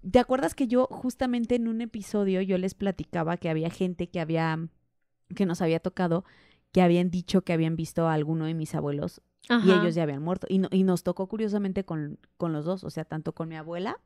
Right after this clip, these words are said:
Speaker 1: materna como con mi abuelo ma-, co-, este, también materno, nos tocó que gente días
Speaker 2: Decía que
Speaker 1: después
Speaker 2: lo habían
Speaker 1: nos
Speaker 2: visto.
Speaker 1: decía que los habían visto y ellos ya habían, ya habían fallecido.
Speaker 2: Sí, claro. Por ejemplo, mi mamá también soñó con su hermano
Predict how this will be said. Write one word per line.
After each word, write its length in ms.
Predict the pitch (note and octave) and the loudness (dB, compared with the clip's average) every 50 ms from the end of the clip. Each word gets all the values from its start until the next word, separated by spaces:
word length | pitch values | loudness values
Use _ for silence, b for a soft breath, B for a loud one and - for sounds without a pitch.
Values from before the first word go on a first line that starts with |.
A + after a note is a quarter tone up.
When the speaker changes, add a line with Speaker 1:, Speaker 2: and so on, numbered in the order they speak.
| _ _ | _ _
Speaker 1:
materna 540 | - E3 D#3+ - - - F3 F3+ F#3 G#3 A3 | -4 -4 -4 -2 -2 -2 -2 -2 -2 -6 -6
como 240 | - - E3 E3 E3 | -4 -2 -2 -2 -2
con 140 | E3 D#3 | -4 -4
mi 80 | D#3 D#3 | -4 -2
abuelo 480 | D#3 D#3+ D#3+ E3 F3+ F#3 F#3 F3 E3 D3+ | -2 0 0 0 0 0 -2 -2 -4 -4
ma-, 160 | D#3 D3+ - _ - - - _ | -6 -6 -8 _ -14 -18 -18 _
co-, 140 | _ - - _ - - | _ -14 -14 _ -8 -8
este, 240 | D#3+ D#3 - _ - | -8 -8 -8 _ -12
también 260 | - D#3+ D#3 D#3+ E3 | -8 -6 -6 -4 -4
materno, 480 | E3+ F3+ F3+ - E3+ D#3+ D#3+ F3 A#3+ E4 b b b b b b b b b b | -4 -6 -6 -4 -4 -4 -4 -4 -6 -8 b b b b b b b b b b
nos 320 | - F#3+ G3+ G3 F#3+ - - | 2 2 2 2 0 -4 -6
tocó 320 | G3 F#3+ F#3+ - G3+ G#3 G3+ | -8 -8 -6 -6 -8 -8 -6
que 140 | - A3 | -8 -8
gente 720 | G#3 - F#3+ F3+ F#3 F#3 - G#3 G3+ G3 F#3+ F3+ E3+ D#3+ D3+ D3+ D#3 | -8 -6 -6 -6 -6 -4 -2 -2 0 0 0 0 -2 -2 -4 -6 -2
días 220 | E3 F#3 - - | 2 4 4 6
Speaker 2:
Decía 60 | B3 A#3+ G#3+ | 4 4 2
que 80 | F#3 A#3 | 2 4
Speaker 1:
después 40 | |
Speaker 2:
lo 60 | A#3 A3+ | 6 8
habían 280 | G3 G3 A3 A3 A3 | 8 8 8 6 4
Speaker 1:
nos 100 | A3+ G3+ F#3+ | 4 2 2
Speaker 2:
visto. 160 | F3 G#3+ G3+ | 2 -2 -4
Speaker 1:
decía 200 | G#3 G3 F#3 F3 | -4 -4 -6 -6
que 120 | F3 - G3 | -4 -6 -6
los 160 | G3+ F#3+ - | -6 -4 -4
habían 240 | D#3+ D#3 D#3 D#3 D#3 | -4 -4 -4 -6 -8
visto 320 | E3 E3+ - - - E3 _ _ _ _ _ _ _ _ _ _ _ - | -10 -12 -14 -14 -18 -20 _ _ _ _ _ _ _ _ _ _ _ -8
y 100 | - F3+ F3+ | -4 -2 -2
ellos 220 | E3+ E3 F3 E3+ | 0 0 -2 -2
ya 140 | E3 E3+ D#3+ | -2 -2 0
habían, 480 | D#3 D#3+ D#3 D#3 D3+ D#3 D3+ C#3 B2+ - _ _ _ _ _ _ _ | 0 0 0 -2 -2 -6 -12 -18 -20 -20 _ _ _ _ _ _ _
ya 100 | - F#3 | 0 0
habían 160 | F3+ E3+ C#3 | 0 0 -2
fallecido. 480 | - - E2 D2 - - - F3+ F#3 - | -6 -10 -10 -10 -12 -10 -8 -8 -6 -4
Speaker 2:
Sí, 120 | - A#3+ G#3+ | -4 -4 -2
claro. 400 | A3 G#3+ G3+ G3 G3 G#3 G#3+ - B B B B B B | 0 0 0 0 -2 -4 -6 -10 B B B B B B
Por 100 | - B3 | 8 8
ejemplo, 340 | B3+ A#3 C4 B3+ B3+ C4+ C#4+ | 8 8 8 6 6 4 4
mi 140 | D#4+ D#4+ C#4+ | 4 4 2
mamá 300 | B3+ A3+ A3 A3 G#3+ G#3+ | 2 2 4 4 2 2
también 340 | - B3 B3 B3+ A#3+ A#3 A3+ | 2 2 2 2 2 2 2
soñó 300 | - B3 A#3+ A3+ A3 G#3 | 2 0 2 2 2 0
con 180 | - A3 A3 | 0 0 0
su 120 | G#3+ - G#3+ | 0 2 0
hermano 440 | G3 G#3+ G3+ G3+ G3 G3+ G3+ G3+ | 2 2 2 2 2 0 -2 -4